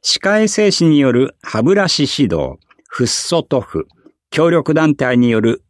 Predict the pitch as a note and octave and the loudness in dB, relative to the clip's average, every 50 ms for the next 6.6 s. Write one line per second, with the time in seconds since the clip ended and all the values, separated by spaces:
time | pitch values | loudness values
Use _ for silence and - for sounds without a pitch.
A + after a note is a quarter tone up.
0 | _ - - - B2+ A#2+ - _ _ - - G3+ G#3 G#3 G#3 G#3 G3+ G3 F3+ D#3+ | _ -10 -6 -4 -4 -4 -4 _ _ -2 2 2 4 4 4 4 4 4 2 2
1 | C#3+ A2+ F#2+ F#2+ F#2+ A#2 C#3 D3 - _ _ _ - - F#2 F#2+ B2 C#3 D3 C3+ | 2 2 2 2 2 0 0 -2 -4 _ _ _ -6 -4 0 2 2 4 4 4
2 | B2+ A#2 G#2+ F#2 F2+ - _ _ _ _ _ _ _ _ - - B2 A2 - - | 4 2 2 0 -2 -4 _ _ _ _ _ _ _ _ -6 -2 -2 -2 -2 -4
3 | - C3+ A#2+ - C3 A#2+ G#2 F#2 E2 C#2 C#2 C#2 C2+ B1+ - _ _ - - - | -4 -4 -2 0 0 0 0 0 -2 -4 -4 -6 -6 -6 -8 _ _ -6 -2 -2
4 | A#2+ A#2 - - G3+ G3+ G3 F3+ - - - - - F#3+ F3+ E3 D3+ C#3 C3+ B2+ | -2 -2 0 0 2 2 2 0 -2 -8 -10 -2 0 0 2 2 2 0 0 0
5 | A#2+ B2+ C#3 C3+ C3 A2 G#2 G#2+ G#2 G2 - - - - _ - - C3 G2+ A2+ | 0 0 0 2 2 2 2 2 2 0 -4 -14 -20 -20 _ -8 -4 -2 0 2
6 | C3+ C3+ C#3 C3+ B2+ - - A2+ A2+ A2+ G#2+ | 2 2 2 2 0 -2 -4 -4 -4 -4 -6